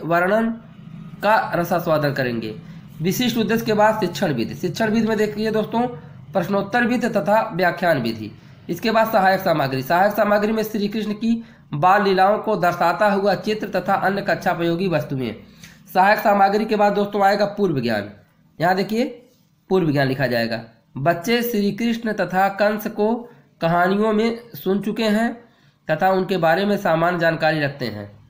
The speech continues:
पूर्व ज्ञान के बाद प्रस्तावना। प्रस्तावना में आप तीन कॉलम बनाएंगे, क्रम संख्या, छात्र अध्यापक क्रिया और छात्र क्रिया। आप अब यहाँ बच्चों से प्रश्न करेंगे। पहला प्रश्न, मथुरा के राजा कंस की मृत्यु किसके द्वारा हुई थी?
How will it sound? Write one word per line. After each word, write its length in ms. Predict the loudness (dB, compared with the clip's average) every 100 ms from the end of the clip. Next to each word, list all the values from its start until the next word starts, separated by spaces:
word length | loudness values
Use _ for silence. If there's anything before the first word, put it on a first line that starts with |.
| _ _ _ _ _ _ _ -2
पूर्व 240 | 0 2
ज्ञान 240 | 2 2 2
के 60 |
बाद 140 | 0 0
प्रस्तावना। 500 | -2 0 0 2 0
प्रस्तावना 500 | 0 0 0 2 2
में 100 | 2
आप 120 | 0
तीन 160 | -2 0
कॉलम 240 | 0 0
बनाएंगे, 300 | 2 0 0
क्रम 240 | -2 -2 0
संख्या, 300 | -2 0 -2
छात्र 300 | 0 0 0
अध्यापक 400 | 2 0 0 -2
क्रिया 200 | -2 0
और 80 |
छात्र 260 | 0 -4 -4
क्रिया। 240 | -8 -10 -10 -18 _ _ _ _ _ -4
आप 200 | -4 -2 -8 -12 _ _ _ _ _ -4
अब 120 | 2
यहाँ 160 | 2
बच्चों 240 | 2 0 -2
से 100 | -2
प्रश्न 220 | 0 0
करेंगे। 280 | 0 0 0
पहला 280 | 0 2 2
प्रश्न, 380 | 0 0 -4 -4 -16 _ _ _ -2
मथुरा 440 | 0 2 2 2
के 140 | 4
राजा 360 | 4 4 4 4
कंस 400 | 2 0 0 -2
की 180 | -4 -2
मृत्यु 380 | 0 -2 -2 -8
किसके 600 | -12 _ -6 -6 -2 0
द्वारा 240 | 4 2
हुई 220 | 2 0
थी? 400 | -2 -8 -12 -20